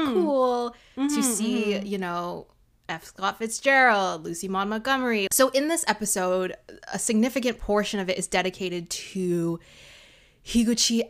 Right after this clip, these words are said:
Speaker 2: acting out because Akutagawa got seriously injured in his fight. So he's kind of, like, in a hospital bed. And, um, I have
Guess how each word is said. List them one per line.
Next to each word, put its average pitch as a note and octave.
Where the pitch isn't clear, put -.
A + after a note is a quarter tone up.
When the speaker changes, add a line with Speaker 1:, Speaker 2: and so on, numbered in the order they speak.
Speaker 2:
acting D4
out B3
because G3
Akutagawa G3+
got F#3
seriously A#3
injured F3
in F#3
his F3
fight. E3+
So F#3+
he's G3
kind G3+
of, F3+
like, A#2
in F#3
a F3+
hospital F#3
bed. E3
And, F#3
um, F#3
I C4+
have A#4+